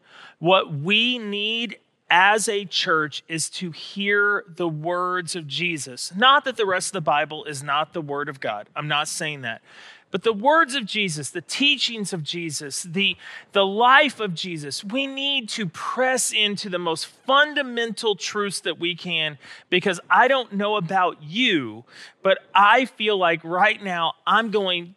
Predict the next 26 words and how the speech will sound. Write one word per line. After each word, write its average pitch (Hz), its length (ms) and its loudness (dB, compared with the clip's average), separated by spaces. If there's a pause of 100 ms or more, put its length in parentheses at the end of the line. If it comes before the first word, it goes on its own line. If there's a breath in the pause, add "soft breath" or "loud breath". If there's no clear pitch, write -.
"Give 330 420 6
me 320 280 2
something. 196 840 2 (320)
Give 247 220 4
me 294 260 -2
some 208 400 0
certainty. 190 840 -2
Give 208 200 -8
me 285 140 -2
some 247 260 -6
clarity." 170 960 -2 (460 loud breath)
And 185 200 0
I 208 220 6
can't 240 380 -6
think 202 300 -6
of 175 140 0
a 170 100 -2
more 165 560 -2 (220 soft breath)
fundamental 202 1300 0
basis 165 540 -2
to 160 100 -6
go 143 280 -4
to 135 260 -12
than 147 260 -6
the 143 100 -4
words 180 760 0